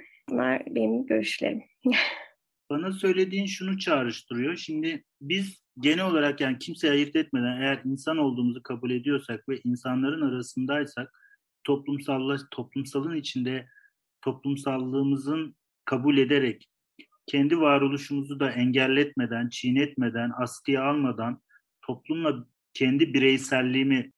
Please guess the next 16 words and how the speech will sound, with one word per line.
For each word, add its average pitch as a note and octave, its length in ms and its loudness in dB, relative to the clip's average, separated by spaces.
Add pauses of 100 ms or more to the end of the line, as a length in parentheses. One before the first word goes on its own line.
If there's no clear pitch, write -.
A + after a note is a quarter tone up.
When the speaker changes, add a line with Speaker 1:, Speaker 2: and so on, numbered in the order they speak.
Speaker 2:
sürdürebileceğim C#3+ 1300 2 (180)
bir C#3 160 0
ilişkiler C#3+ 600 0
ağı A#2+ 380 2 (220)
oluşturabiliyorsak, C#3 1080 0
yani B2+ 240 0
bunun C#3 200 0
örnekleri C3 680 -2
işte B2+ 420 -6 (120)
en D3 120 4
az D3 260 6
kısıtlayıcı C3+ 640 0
ortamdan B2+ 800 0
tut, - 240 -6
kendi B2+ 440 2 (260)
gücümü, C3 580 0